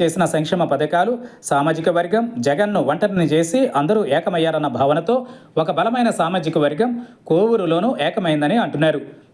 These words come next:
తాము ప్రభావం చూపగలిగే ఓటర్లను వైసీపీ వైపు మళ్లించడంలో సక్సెస్ అవుతామని వైసీపీ గట్టిగా నమ్ముతోంది.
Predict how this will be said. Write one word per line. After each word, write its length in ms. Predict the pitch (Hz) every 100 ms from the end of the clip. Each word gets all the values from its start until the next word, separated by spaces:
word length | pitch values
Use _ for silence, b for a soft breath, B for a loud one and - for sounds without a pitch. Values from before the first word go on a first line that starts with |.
| -
తాము 220 | 151 156
ప్రభావం 480 | 151 151 180 208 190
చూపగలిగే 520 | 170 165 165 160 156
ఓటర్లను 640 | 151 127 131 147 170 233 247 B B -
వైసీపీ 340 | 208 247 226
వైపు 260 | 180 165 170
మళ్లించడంలో 600 | 135 156 160 165 180 240
సక్సెస్ 440 | 202 156 190 170
అవుతామని 540 | 147 160 143 170 240 B B B
వైసీపీ 480 | 127 180 202 233 156 151
గట్టిగా 240 | 160 202
నమ్ముతోంది. 640 | 156 143 160 147 139 120